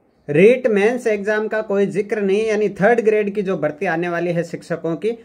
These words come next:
उसका कोई जिक्र नहीं है। ऐसा क्यों हुआ और क्या रीट मेंस यानी थर्ड ग्रेड की भर्ती आएगी या नहीं आएगी? देखिए साथियों, जो कल कैलेंडर जारी हुआ है उसमें पटवारी की भर्ती आ चुकी है,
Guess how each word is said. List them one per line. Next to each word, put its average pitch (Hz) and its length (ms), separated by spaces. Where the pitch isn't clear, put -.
उसका 208 340
कोई 208 300
जिक्र 202 320
नहीं 180 200
है। 233 120
ऐसा 180 280
क्यों 202 380
हुआ 117 260
और 202 180
क्या 233 240
रीट 220 300
मेंस 226 360
यानी 220 200
थर्ड 214 240
ग्रेड 214 280
की 220 100
भर्ती 156 300
आएगी 208 420
या 196 100
नहीं 196 200
आएगी? 143 300
देखिए 208 300
साथियों, 214 340
जो 214 120
कल 214 240
कैलेंडर 214 440
जारी 180 240
हुआ 185 200
है 202 160
उसमें 196 420
पटवारी 185 400
की 202 140
भर्ती 196 280
आ 208 120
चुकी 208 280
है, 226 180